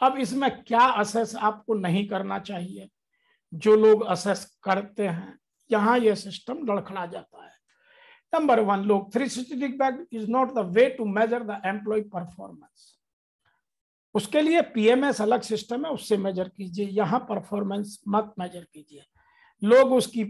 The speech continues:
पीएमएस को ध्यान में रखकर, परफॉर्मेंस मैनेजमेंट सिस्टम को ध्यान में रखकर ही लोग उसकी रेटिंग कर देते हैं।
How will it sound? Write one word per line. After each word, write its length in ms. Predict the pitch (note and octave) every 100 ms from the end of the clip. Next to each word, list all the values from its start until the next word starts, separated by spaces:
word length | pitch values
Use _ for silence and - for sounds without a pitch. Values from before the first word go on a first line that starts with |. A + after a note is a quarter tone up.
| -
पीएमएस 460 | B3 C4 B3+ A#3+ A#3+
को 160 | - G3+
ध्यान 240 | F3+ F#3
में 140 | F#3+
रखकर, 360 | F#3 F3 - -
परफॉर्मेंस 760 | - G3 F3 A#3+ B3 A#3+ A3+ -
मैनेजमेंट 500 | G3 G#3 G3+ G#3 G3+
सिस्टम 460 | - G#3 - A#3+ A#3
को 160 | A3
ध्यान 220 | F#3+ F3 F#3+
में 140 | F#3+
रखकर 360 | F#3 - G#3 F#3+
ही 180 | A3+ B3
लोग 340 | G3 G3+ G3+
उसकी 260 | F3 - C#4+
रेटिंग 300 | G3 G3 F#3
कर 120 | E3+
देते 320 | E3 - -
हैं। 80 | -